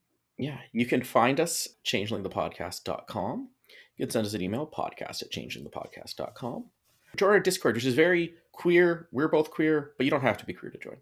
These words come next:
We're all accepting. Discord dot me slash C T P. You can send us a toot at changeling pod at dice dot camp. You can also go to our Facebook, Changeling the Podcast.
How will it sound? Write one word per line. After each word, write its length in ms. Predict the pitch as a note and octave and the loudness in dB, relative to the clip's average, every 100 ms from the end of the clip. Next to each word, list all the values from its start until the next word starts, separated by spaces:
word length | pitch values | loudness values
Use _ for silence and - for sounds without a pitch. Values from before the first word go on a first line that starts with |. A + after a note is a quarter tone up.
| _ | _
We're 120 | A2 | -6
all 80 | G#2+ | -4
accepting. 340 | G2 - - _ _ _ _ - | -6 -12 -20 _ _ _ _ -6
Discord 380 | C3 - A#2 | -6 -2 -4
dot 180 | A2 G#2+ | -2 -2
me 160 | G2+ G#2 | -4 -6
slash 520 | - - C#2 - - - | -6 -6 -6 -6 -10 -10
C 200 | - F#2 | -12 -10
T 200 | - F2+ | -10 -8
P. 260 | D#3+ B3 _ _ _ _ - - _ _ _ | -6 -8 _ _ _ _ -20 -20 _ _ _
You 160 | G#2+ F#2 | -6 -6
can 480 | G#2+ F#2+ F#2 F2+ | -4 -2 -2 -4
send 180 | F2+ A#2 | -2 -4
us 80 | G2+ | -4
a 40 | A2+ | -6
toot 300 | - G#3+ - _ _ _ _ | -6 -8 -10 _ _ _ _
at 200 | G#3+ - | 0 2
changeling 360 | - G#2+ - - | -2 -6 -6 -6
pod 380 | G2+ G2 A2 - _ - | -2 0 -2 -8 _ -10
at 400 | F2+ F2+ - - _ _ - - | -4 -2 -4 -10 _ _ -20 -6
dice 300 | D#2+ D#2 - | -4 -4 -4
dot 260 | F#2 - | -4 -4
camp. 340 | - A#2 F#3+ - | -4 -4 -4 -10
You 80 | G2 | -14
can 340 | - - - - _ - | -10 -8 -10 -12 _ -16
also 280 | F2+ F#2 F2+ | -10 -6 -6
go 140 | F#2+ | -4
to 60 | F#2 | -2
our 100 | G2+ | -2
Facebook, 320 | - - - - _ | 0 0 -2 -10 _
Changeling 480 | - D#2 C#2 - A#1 | -12 -12 -10 -14 -14
the 80 | - | -10
Podcast. 720 | - - - - - - - | -6 -6 -6 -12 -12 -14 -16